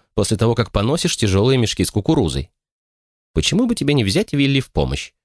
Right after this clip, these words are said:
Клянусь жизнью, он того стоит». Через полгода Финли получил приглашение на свадьбу Джесс Кернс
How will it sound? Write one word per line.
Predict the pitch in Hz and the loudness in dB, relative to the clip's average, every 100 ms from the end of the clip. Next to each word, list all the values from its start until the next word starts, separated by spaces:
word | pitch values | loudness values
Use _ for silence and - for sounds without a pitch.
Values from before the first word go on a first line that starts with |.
| _ _ _ _ _ | _ _ _ _ _
Клянусь | 85 85 90 | 0 2 2
жизнью, | 90 87 196 - 117 98 92 - | 2 2 0 2 2 2 0 -2
он | 98 | -2
того | 90 98 | 2 2
стоит». | 131 - 262 - - _ _ _ _ _ _ _ _ _ _ - | 0 0 -2 -2 -10 _ _ _ _ _ _ _ _ _ _ -4
Через | 76 76 | -2 -2
полгода | - 165 143 147 120 | -2 0 2 2 2
Финли | 92 160 160 147 135 120 | 0 2 2 4 2 0
получил | 78 78 - 127 | 0 0 0 0
приглашение | 92 82 78 - 143 120 | 2 2 2 2 2 4
на | 101 95 | 4 2
свадьбу | - 92 87 78 | 2 2 2 0
Джесс | 76 80 71 - | -2 0 0 -2
Кернс | - 139 147 143 - | 0 0 0 0 -6